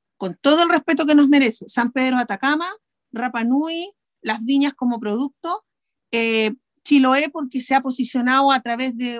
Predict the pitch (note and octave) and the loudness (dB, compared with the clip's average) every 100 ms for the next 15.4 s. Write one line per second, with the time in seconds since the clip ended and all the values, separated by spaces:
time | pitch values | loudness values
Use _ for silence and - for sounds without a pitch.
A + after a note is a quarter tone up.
0 | A#3 A#3+ A#3+ A#3+ G#3+ A3 B3+ B3 B3 A#3 | -4 -2 -2 -2 0 2 4 6 4 2
1 | G#3+ _ _ A3+ A3 A#3+ A#3+ B3 G#3+ G3+ | -4 _ _ -6 -2 -2 -2 0 -2 -2
2 | F#3+ - B3 C#4 A4+ _ _ _ _ _ | -8 0 4 4 2 _ _ _ _ _
3 | _ - - - - B3 A#3+ B3+ - C5+ | _ -20 -18 -18 -4 2 2 2 2 2
4 | C#5 G3+ F3 E3 F#3 _ _ - A3 C4+ | 2 0 -2 -4 -14 _ _ -10 -2 -2
5 | B3+ B3+ D4+ F#4+ - A#3+ A#3 A#3+ D4+ G4 | -2 -6 -6 -8 -10 -12 -4 -2 -2 -2
6 | F#4 - F4+ D#4+ D#4+ D#4+ C#4+ C#4 D4 D4+ | -10 -8 -8 -6 -6 0 2 2 2 2
7 | C4+ C4 D4+ D#4+ D4+ G#4+ _ _ _ _ | 2 0 0 -2 -4 -6 _ _ _ _
8 | _ _ _ _ _ _ _ _ _ _ | _ _ _ _ _ _ _ _ _ _
9 | _ _ _ _ B3 A#3 G#3+ G3+ G3 - | _ _ _ _ -6 -4 -4 -4 -6 -8
10 | - D4 C#4+ C#4 C#4+ D#4 - C#4 A#3+ G3+ | 0 4 6 6 2 0 0 -2 0 -4
11 | - C#4 F#4 A4 _ _ _ _ _ C4 | -4 -6 -6 -10 _ _ _ _ _ 4
12 | B3 A3+ A#3+ A3 B3 C#4+ C#4 C#4+ - C#4+ | 4 4 2 4 4 4 2 -2 -6 -4
13 | C#4+ - A#3 G#3+ B3 C#4 C#4+ F4 A4 B3+ | -4 -2 0 0 4 6 6 2 2 4
14 | B3+ B3 B3+ C#4 C4 B3+ B3+ B3+ A3+ A3 | 4 2 -2 0 0 0 -2 -2 -8 -10
15 | - F#3+ - | -10 -10 -10